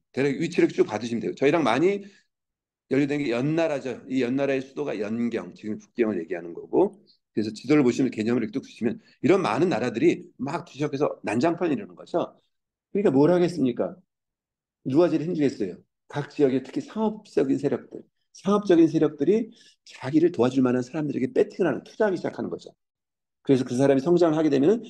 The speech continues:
자기가 보호받는 거고. 그래서 상인 세력들이 자신들의 생존을 위해서 기존 정치 세력들과 야합을 하거나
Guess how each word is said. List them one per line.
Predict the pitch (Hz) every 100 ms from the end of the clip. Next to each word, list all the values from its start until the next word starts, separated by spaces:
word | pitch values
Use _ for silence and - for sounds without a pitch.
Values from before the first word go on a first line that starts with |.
| -
자기가 | _ 107 120
보호받는 | - 107 113 90 82
거고. | - - _ _ _
그래서 | 117 113
상인 | 208 240
세력들이 | 202 180 - 147 190 104 - - _
자신들의 | - 127 - 170 170
생존을 | 175 202 202 180 131
위해서 | 120 120 110 175 - - _
기존 | 135 190
정치 | 190 131 131 139
세력들과 | 147 143 - 120 135
야합을 | 95 101 131 127
하거나 | 107 101 120 139